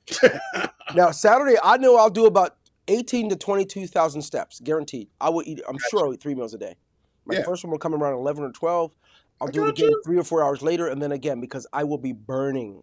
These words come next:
Speaker 1: I got a lot of,
Speaker 2: Yeah.
Speaker 1: a huge project to handle in order to do it right. I need to, like,
Speaker 2: Yeah.
Speaker 1: you know, go after it.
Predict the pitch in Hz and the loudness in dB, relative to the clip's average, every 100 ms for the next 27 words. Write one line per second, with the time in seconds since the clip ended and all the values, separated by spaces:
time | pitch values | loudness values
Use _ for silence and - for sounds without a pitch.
0 | _ 117 120 110 110 123 156 - 160 - | _ -14 -10 -10 -8 -2 -2 -4 -18 -18
1 | - 147 143 139 135 135 123 120 117 _ | -8 -6 -6 -8 -10 -8 -8 -10 -14 _
2 | _ _ _ _ - 131 135 139 123 123 | _ _ _ _ -10 -6 -6 -6 -8 -8
3 | 143 117 135 151 - _ _ _ _ - | -6 -4 -4 -4 -6 _ _ _ _ -16
4 | 123 113 107 95 98 - _ _ _ _ | -14 -12 -14 -16 -18 -20 _ _ _ _
5 | _ _ _ _ - 440 453 - _ - | _ _ _ _ 2 4 4 -2 _ -14
6 | 127 110 120 135 131 - 113 | -12 -12 -8 -6 -6 -8 -12